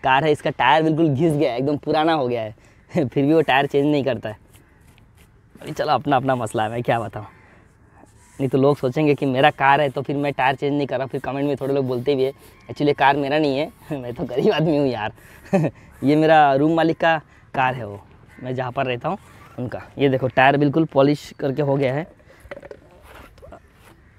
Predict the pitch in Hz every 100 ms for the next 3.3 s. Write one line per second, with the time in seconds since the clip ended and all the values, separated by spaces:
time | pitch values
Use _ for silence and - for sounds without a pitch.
0 | - 151 107 - - - - - - -
1 | - - 131 131 135 127 135 139 139 143
2 | 131 156 180 127 139 131 135 120 120 110
3 | 104 98